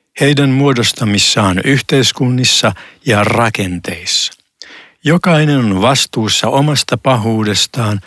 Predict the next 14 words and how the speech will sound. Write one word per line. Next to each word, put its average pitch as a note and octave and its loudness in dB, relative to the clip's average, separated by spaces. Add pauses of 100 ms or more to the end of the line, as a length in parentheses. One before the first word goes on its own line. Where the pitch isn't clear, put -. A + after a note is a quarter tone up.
(280)
ja G#2 2
suhtautumisestaan G2+ 0 (320)
toisten B2+ 0
pahuuteen. E2+ -4 (1200)
Jokainen D3 2
on A2 -2
sisimmältään G#2+ 0
paha C3+ 0 (400)
suhteessa - -2
Jumalaan, A#2+ 0 (500)
mutta G#2 -2
voi D3 2 (280)
tehdä F#2 0
hyvää F#2+ -2